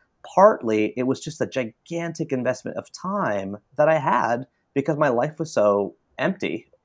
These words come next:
you know, relative to where it was before and where it is today. And I just wanna, I just wanna insert that, like, with a little sort of needle into that, into the compliments you, you, pr-, you gave, because I just want people to know that a big part of it is timing and luck and chance, and just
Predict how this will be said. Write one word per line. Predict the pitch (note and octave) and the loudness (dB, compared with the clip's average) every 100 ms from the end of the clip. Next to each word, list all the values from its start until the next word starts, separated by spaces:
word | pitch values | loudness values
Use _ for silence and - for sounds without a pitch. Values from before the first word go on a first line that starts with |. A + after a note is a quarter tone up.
| _ | _
you | A#2+ | -6
know, | G#2+ | -4
relative | A2 A2 A#2 A#2 G#2+ | 0 0 0 -4 -8
to | - G2+ G#2 - _ _ _ _ | 0 0 0 -6 _ _ _ _
where | G#2+ A2 | 0 2
it | G#2 | 4
was | G2+ | 0
before | F#2 G2 C3 A2 | -2 0 4 4
and | G2+ | 4
where | F#2+ | 0
it | G#2 | -2
is | - | -8
today. | F#2+ A2 G2+ - - | -4 -2 -2 -6 -10
And | A2 | -8
I | A2+ | -6
just | B2+ - | -6 -2
wanna, | C3 A2+ - _ _ _ _ _ | -2 -2 -8 _ _ _ _ _
I | C3 | 2
just | C3+ | 4
wanna | F#3 - - | 0 -2 -2
insert | C3+ C3 B2+ - | -2 0 -2 2
that, | G#2 G#2 | 2 2
like, | A2 - | -2 -4
with | G#2 | -2
a | |
little | G#2 G#2+ F#2+ | -2 -2 -4
sort | - G2+ | -4 -4
of | G2 - _ _ _ _ _ | -4 -12 _ _ _ _ _
needle | A2 A#2 B2+ G#2+ G#2+ | -2 2 4 4 2
into | A2+ G#2+ A2+ | 0 -2 0
that, | A2 G#2+ C3 | 2 2 2
into | C3+ C3 | 2 2
the | A2 G#2+ | 2 0
compliments | - C3 C#3 A#2+ - | 4 4 4 -2 0
you, | A2 A2+ | -2 0
you, | A2 | -4
pr-, | G2 - A2+ | -2 -6 -4
you | G#2+ G#2 A2+ A2 | -4 -4 -8 -4
gave, | A2 G#2+ G2+ | 0 0 0
because | G#2+ A#2 G#2+ F#2+ - | 0 4 4 2 -4
I | A2+ | -8
just | - | -4
want | C#3 | -2
people | B2 A2+ | 0 2
to | |
know | G#2+ | 2
that | G2+ - | 0 -6
a | C#3 | -4
big | G#3 G#3 | -4 0
part | C3 | -2
of | F2 | -2
it | |
is | - | -8
timing | - - A2 G#2 G2 | -10 -6 -4 -4 -6
and | G2+ | -2
luck | A2 G#2+ - | 0 0 -4
and | F#2+ | -12
chance, | - G#2+ G2+ - | -6 -6 -6 -8
and | G2+ | -12
just | A#2 | -12